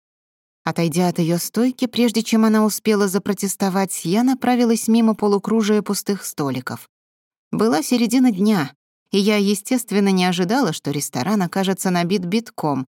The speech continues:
но он почти весь пустовал. Случись такое вечером, Стефани ударилась бы в отчаяние.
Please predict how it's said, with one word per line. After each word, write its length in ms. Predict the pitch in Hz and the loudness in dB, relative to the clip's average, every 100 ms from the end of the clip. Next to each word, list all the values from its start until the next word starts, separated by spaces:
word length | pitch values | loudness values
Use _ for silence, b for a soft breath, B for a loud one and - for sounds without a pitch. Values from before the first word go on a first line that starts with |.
| _ _ _ - | _ _ _ -4
но 180 | 156 151 | 0 2
он 180 | 240 | 0
почти 480 | 254 240 - - 262 | 0 -4 -6 -2 0
весь 220 | 240 262 | 0 -2
пустовал. 640 | - 233 - 233 247 247 - _ _ _ _ _ | -2 -6 -2 -2 -2 -4 -6 _ _ _ _ _
Случись 540 | - - 151 - 220 220 | -12 -4 -4 0 -2 -2
такое 460 | 165 160 190 214 | -4 -4 -2 0
вечером, 580 | 175 160 196 269 202 143 143 | 0 -2 -4 -4 -4 -4 -10
Стефани 600 | - - 143 - 190 220 | -8 -4 -4 -2 0 2
ударилась 600 | 226 175 160 170 196 175 | 2 2 0 0 -2 -2
бы 120 | 202 | -2
в 60 | |
отчаяние. 760 | 233 233 - 147 127 170 127 156 | -2 -4 -8 -6 -6 -8 -10 -12